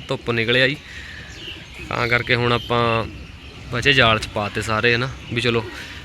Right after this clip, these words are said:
ਜਿਹੜੇ ਦੋ ਤਿੰਨ ਘੰਟੇ ਹੈਗੇ ਵਧੀਆ ਧੁੱਪ ਲੱਗ ਜੂਗੀ,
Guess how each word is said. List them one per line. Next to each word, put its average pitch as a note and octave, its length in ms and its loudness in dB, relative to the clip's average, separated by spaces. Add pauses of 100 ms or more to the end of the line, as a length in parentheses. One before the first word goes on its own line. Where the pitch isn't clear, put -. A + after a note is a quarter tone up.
(100)
ਜਿਹੜੇ D3+ 160 6
ਦੋ D3+ 180 10
ਤਿੰਨ D3+ 200 4
ਘੰਟੇ C#3+ 240 6
ਹੈਗੇ B2+ 260 8
ਵਧੀਆ C#3 260 4
ਧੁੱਪ D3 240 -2
ਲੱਗ B2 160 6
ਜੂਗੀ, A#2+ 340 0